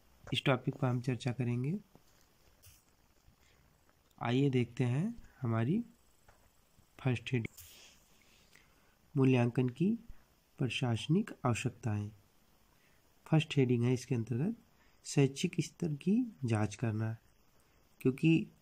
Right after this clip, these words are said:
शैक्षिक स्तर की जांच करेंगे तो उससे एक अंदाज़ा लग जाएगा कि किस प्रकार की शैक्षिक व्यवस्था हमारे विद्यालय में दी जा रही है। विभिन्न कक्षाओं में प्रवेश, अलग-अलग कक्षाएं रहेंगी तो प्रशिक्षण देने में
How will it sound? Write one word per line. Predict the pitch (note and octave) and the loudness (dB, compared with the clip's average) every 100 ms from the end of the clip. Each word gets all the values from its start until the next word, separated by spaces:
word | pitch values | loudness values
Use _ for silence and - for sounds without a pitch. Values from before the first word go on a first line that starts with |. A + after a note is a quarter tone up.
| _ _ _ _ _ _ - | _ _ _ _ _ _ -4
शैक्षिक | C#3 B2+ - C#3 | -2 0 0 0
स्तर | C#3+ - C#3+ | 0 0 -2
की | C#3 C#3 | 2 2
जांच | C3+ C3 - | 4 2 2
करेंगे | C3+ C3+ D3 F3 | 0 2 2 0
तो | - | -2
उससे | - A#2+ - C3+ C3 | -4 -2 4 6 6
एक | C3 | 4
अंदाज़ा | C3 B2 B2 B2+ | 2 2 2 2
लग | B2 A#2 | 2 0
जाएगा | A#2+ A#2 C3 G#3+ - - - - | 0 0 0 -2 -6 -18 -20 -6
कि | C#3+ | -4
किस | C#3 C#3 | 0 0
प्रकार | - B2+ A#2+ B2 | 0 -4 0 0
की | A#2 F#3 A#3 - - _ _ _ - | 0 -2 -2 -4 -18 _ _ _ -4
शैक्षिक | B2 - C#3 | -4 0 2
व्यवस्था | B2+ B2 A2+ - E3+ A#3+ - _ - | 4 4 2 -4 -4 -4 -8 _ -6
हमारे | B2 A#2+ B2 | -2 0 0
विद्यालय | B2+ A#2+ A#2 A#2 E3+ A#3 - C#3+ | 0 0 0 0 0 -4 -8 -2
में | D3+ | 0
दी | C3+ A2+ | 0 0
जा | A2 | 0
रही | G#2+ A2 A2 | -2 -2 -4
है। | A2+ A#2 _ - - - - - - | -6 -8 _ -20 -20 -20 -20 -16 -2
विभिन्न | C#3 D3 E3+ | 2 4 4
कक्षाओं | D#3+ D#3 - C3 C3+ | 2 -2 0 0 2
में | D#3+ | 2
प्रवेश, | F3+ C3 B2 A#2+ - - - | 0 0 2 0 -2 -8 -2
अलग-अलग | C3+ C3 C3+ C3+ | 0 2 0 0
कक्षाएं | - - - B2 C3 | -6 -6 -4 0 0
रहेंगी | C3 C3+ D3+ | 0 0 0
तो | D#3+ C3+ | 0 -2
प्रशिक्षण | B2+ B2+ G#2+ A#2 - E3 A3+ - _ _ _ - | 0 -2 -2 -10 -6 -4 -4 -8 _ _ _ -4
देने | A#2+ B2 B2+ | 0 2 2
में | F3 | 0